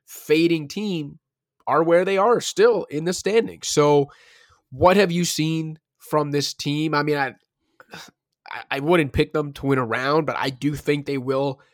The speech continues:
crack the top six now, especially the way Brooklyn has kind of slid and the Knicks too. Is there one playoff matchup that maybe you do think actually gives them a chance to win a round? What, what are your thoughts here?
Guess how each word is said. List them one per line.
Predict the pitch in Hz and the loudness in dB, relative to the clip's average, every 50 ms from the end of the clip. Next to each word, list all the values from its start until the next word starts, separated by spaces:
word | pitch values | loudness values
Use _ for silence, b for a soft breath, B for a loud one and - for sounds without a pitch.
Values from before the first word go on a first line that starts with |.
| b _ | b _
crack | - - 135 127 139 - | -8 -6 -6 -6 -6 -8
the | - 120 | -12 -16
top | - - 127 120 120 - | -10 -8 -8 -6 -6 -8
six | - 151 147 143 - | -8 -8 -8 -6 -6
now, | 156 147 139 | -6 -6 -6
especially | 131 - - 143 139 - 147 | -8 -8 -10 -10 -8 -8 -8
the | 139 131 | -6 -6
way | 127 131 127 | -6 -6 -8
Brooklyn | 127 120 139 139 135 - 143 139 | -8 -8 -8 -8 -6 -6 -6 -6
has | 135 131 - | -6 -8 -8
kind | - 139 131 | -8 -10 -8
of | 131 - | -6 -6
slid | - - 139 135 131 131 131 123 | -6 -6 -6 -6 -6 -6 -8 -10
and | 120 123 b b b b b b b b b b | -12 -14 b b b b b b b b b b
the | - 131 | -12 -6
Knicks | 135 143 143 143 - | -4 -4 -4 -4 -6
too. | - - - 170 170 160 160 156 b b b b b b - | -6 0 2 4 6 6 4 2 b b b b b b -6
Is | 160 160 143 | -6 -4 0
there | 170 165 160 | 0 0 0
one | 151 143 143 147 160 165 170 170 165 160 | -2 -4 -2 2 4 4 4 4 2 -2
playoff | 139 - - 160 156 160 156 151 147 131 - | -8 -6 -2 2 2 4 4 4 2 0 -2
matchup | 135 135 135 147 156 - - 180 170 170 170 - | -4 -4 -2 -2 -2 -2 2 2 2 2 2 -2
that | 160 139 139 | -4 -4 0
maybe | 147 156 160 151 156 147 | 0 0 0 2 0 -2
you | 147 147 156 | -2 -4 -6
do | 147 127 117 139 160 | -6 -4 -4 -4 -4
think | 156 - - 160 151 139 - - | -4 -4 -4 -4 -4 -4 -2 0
actually | - 147 151 151 - - - 175 170 160 160 | 2 2 2 0 -2 -6 -2 -2 0 -2 2
gives | 147 170 170 156 156 | 2 2 0 2 0
them | 151 156 151 | 0 0 0
a | 156 | 0
chance | 151 - 170 160 160 151 - | -2 -2 -4 -4 -4 -4 -6
to | - 156 | -6 -6
win | 139 147 156 151 | -4 -2 -2 -2
a | 151 | -2
round? | 143 139 147 151 151 156 156 151 143 | -2 -4 -2 -2 -2 -2 -2 -2 -2
What, | 135 139 139 135 135 | -4 -4 -4 -6 -12
what | 139 139 156 165 160 | -8 -2 0 2 2
are | |
your | 156 147 123 | 2 0 -2
thoughts | - - 120 117 - - | -4 -8 -10 -10 -12 -14
here? | - - _ | -18 -20 _